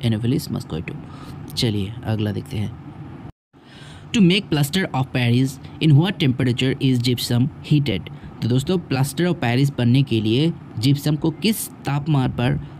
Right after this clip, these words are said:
अ, गर्म किया जाता है? This question is very important। इसका आंसर है ऑप्शन डी, हंड्रेड डिग्री सेल्सियस, ठीक है, हंड्रेड डिग्री सेल्सियस।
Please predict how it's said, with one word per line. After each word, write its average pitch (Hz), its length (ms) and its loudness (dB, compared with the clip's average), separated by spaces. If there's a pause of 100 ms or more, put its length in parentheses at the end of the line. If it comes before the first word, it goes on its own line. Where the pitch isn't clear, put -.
अ, 113 360 -2
गर्म 135 220 4
किया 127 200 0
जाता 107 260 -2
है? 104 200 -2 (600)
This 123 160 0
question 139 260 0
is 120 180 4
very 147 280 4
important। 127 420 0 (480)
इसका 160 240 -2
आंसर 127 480 0
है 139 120 2
ऑप्शन 165 360 2 (140)
डी, 113 300 2 (240)
हंड्रेड 135 260 4
डिग्री 120 220 -2
सेल्सियस, 101 520 -4
ठीक 151 120 0
है, 170 220 0
हंड्रेड 113 240 0
डिग्री 180 300 0
सेल्सियस। - 760 -4